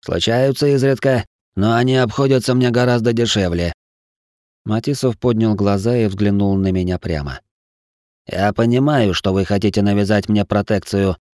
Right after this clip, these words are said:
Так вот, у вас это не выйдет. Я не собираюсь платить неизвестно кому, неизвестно за что". "Хорошо", согласился я. "Раз вы так непримиримо настроены, я не буду вам ничего навязывать.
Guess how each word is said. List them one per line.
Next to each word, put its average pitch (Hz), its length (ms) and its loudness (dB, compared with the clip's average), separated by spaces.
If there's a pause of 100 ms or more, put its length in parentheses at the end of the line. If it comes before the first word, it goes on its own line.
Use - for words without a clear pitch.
(360)
Так 101 180 0
вот, 117 360 2 (180)
у 107 100 0
вас 123 240 0
это 120 180 2
не 123 120 0
выйдет. 101 440 0 (260)
Я 98 160 -2
не 113 100 0
собираюсь 127 540 2
платить 110 380 0
неизвестно 110 560 0
кому, 120 320 2
неизвестно 113 600 0
за 107 140 0
что". 85 320 -2 (1040)
"Хорошо", 123 560 0 (200)
согласился 104 560 -2
я. 92 260 -2 (640)
"Раз 95 280 -2
вы 101 120 0
так 95 280 -2
непримиримо 101 720 0
настроены, 90 720 -2 (380)
я 139 180 -2
не 147 120 2
буду 120 280 2
вам 120 240 2
ничего 104 360 0
навязывать. 78 680 -4